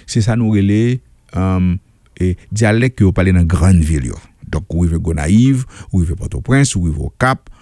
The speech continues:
ou il veut Port-de-Paix, ou il veut Jérémie. Les moun Port-de-Paix, ak moun Port-de-Paix parler, yo connaît ces moun dans zone là, yo parler dialecte pa yo.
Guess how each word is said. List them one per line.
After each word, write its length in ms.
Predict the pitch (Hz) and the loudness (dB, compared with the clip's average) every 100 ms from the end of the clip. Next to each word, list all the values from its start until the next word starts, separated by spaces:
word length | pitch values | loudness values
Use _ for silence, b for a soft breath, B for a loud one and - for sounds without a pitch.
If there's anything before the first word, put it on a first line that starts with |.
| B - | B -6
ou 160 | 98 | -4
il 100 | 85 | -2
veut 600 | 85 80 85 82 82 80 78 | -2 0 0 2 2 0 0
Port-de-Paix, 580 | - 71 65 - 135 123 | 0 0 -2 0 2 2
ou 160 | 98 | 2
il 60 | 87 | 2
veut 80 | 80 | 2
Jérémie. 640 | 80 90 85 98 160 196 - _ - _ - - _ _ b b b b - | 0 0 2 4 2 0 -8 _ -20 _ -20 -20 _ _ b b b b 0
Les 320 | 92 110 127 | 4 4 4
moun 240 | 127 113 | 2 2
Port-de-Paix, 520 | 110 113 107 95 92 82 | 2 0 -2 -4 -4 -4
ak 180 | 85 | -4
moun 120 | 92 92 | -4 -4
Port-de-Paix 380 | 90 87 82 | -2 -4 -4
parler, 360 | 80 90 104 117 | -4 0 2 2
yo 100 | 85 | 0
connaît 260 | - 87 85 | 2 2 2
ces 160 | - | 4
moun 240 | 87 85 85 | 6 6 6
dans 160 | 82 | 4
zone 200 | 85 80 | 2 0
là, 120 | 80 | 0
yo 380 | 90 117 123 101 | 0 0 2 0
parler 340 | 87 90 87 107 | 0 -2 0 0
dialecte 380 | 90 90 87 | 2 0 0
pa 160 | - 62 | -2 -2
yo. 160 | 53 | -4